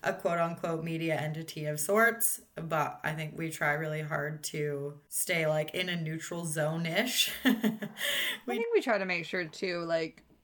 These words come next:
Speaker 2: our information is supporting the right side
Speaker 1: Yeah,
Speaker 2: of the
Speaker 1: and
Speaker 2: story.
Speaker 1: just, I don't know.
Speaker 2: <laughs> Not glamorizing
Speaker 1: This
Speaker 2: it.
Speaker 1: case is, like, one of the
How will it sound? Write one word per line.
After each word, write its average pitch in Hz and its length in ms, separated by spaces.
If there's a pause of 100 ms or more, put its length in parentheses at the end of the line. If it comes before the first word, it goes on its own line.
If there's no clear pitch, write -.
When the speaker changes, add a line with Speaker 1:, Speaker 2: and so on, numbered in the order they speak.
(120)
Speaker 2:
our 185 160
information 175 1000
is 156 100
supporting 151 520
the 156 80
right 147 200
side 285 140
Speaker 1:
Yeah, 143 360
Speaker 2:
of - 20
the 151 80 (100)
Speaker 1:
and 147 80
Speaker 2:
story. - 220
Speaker 1:
just, - 40
I - 120
don't - 140 (220)
know. 240 80 (580)
Speaker 2:
<laughs> - 20
Not 180 200
glamorizing 147 580
Speaker 1:
This 247 460
Speaker 2:
it. - 60
Speaker 1:
case 214 400
is, 196 260
like, 175 220 (120)
one 165 200
of 170 240
the 160 400